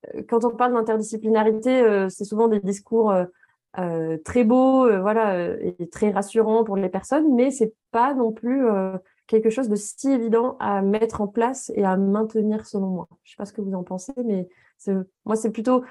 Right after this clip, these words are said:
quelque chose dans lequel je me retrouve dans ma pratique, mais, euh, je me rends aussi compte que c'est quelque chose qui se cultive et qu'il faut pas prendre pour acquis.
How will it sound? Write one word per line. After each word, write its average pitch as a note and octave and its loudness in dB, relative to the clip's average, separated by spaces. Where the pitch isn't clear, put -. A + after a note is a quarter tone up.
quelque A3+ 0
chose A#3+ 2
dans A3 4
lequel G#3+ 2
je G#3+ 2
me G3+ 2
retrouve A3+ 0
dans A#3 2
ma G3+ 0
pratique, G#3+ -6
mais, C4+ 2
euh, F#3+ 2
je F3 -8
me F#3 -2
rends F3+ -2
aussi A3 -2
compte A#3+ -2
que G#3 2
c'est F#3+ -8
quelque F#3 -6
chose B3 -2
qui A3+ -2
se G#3+ -6
cultive B3 0
et F#3 -4
qu'il F3+ -10
faut G3 -4
pas A3+ 0
prendre A3+ -2
pour A3 -4
acquis. - -10